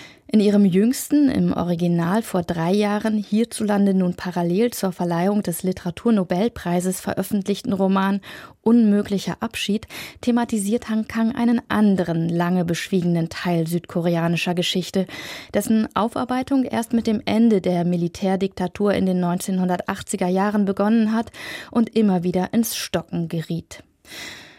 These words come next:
Die von Seoul eingesetzte rechtsgerichtete Lokalregierung der Insel Jeju nahm neunzehnhundertachtundvierzig einen Aufstand linker Rebellengruppen zum Anlass,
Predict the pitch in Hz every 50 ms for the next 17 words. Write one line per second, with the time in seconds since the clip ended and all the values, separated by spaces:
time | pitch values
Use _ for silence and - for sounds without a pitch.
0 | _ _ _ _ _ - 202 240 - - 262 254 247 240 - - - 269 269 269
1 | 269 254 - - - 214 226 233 208 202 180 180 175 - - - - 185 180 170
2 | 175 202 226 - - - - - 185 180 180 180 175 - - 190 175 - 185 170
3 | 170 170 165 - - - 190 208 226 220 185 175 170 165 - 190 190 180 180 180
4 | 180 196 190 - - 202 214 202 196 202 196 185 190 - - 196 196 196 190 _
5 | - - 214 214 180 175 - - - - - - - 190 190 190 226 254 247 220
6 | 190 185 196 208 - - 196 190 185 180 175 - - 208 220 - - 214 190 -
7 | - - 220 240 - - 277 240 202 180 175 170 175 175 170 175 - - - 170
8 | 180 214 - - - - 233 220 220 202 196 185 214 220 220 214 190 180 185 170
9 | 175 180 196 220 233 226 196 - 185 196 - 208 196 - - 202 196 - 196 202
10 | 214 214 214 214 -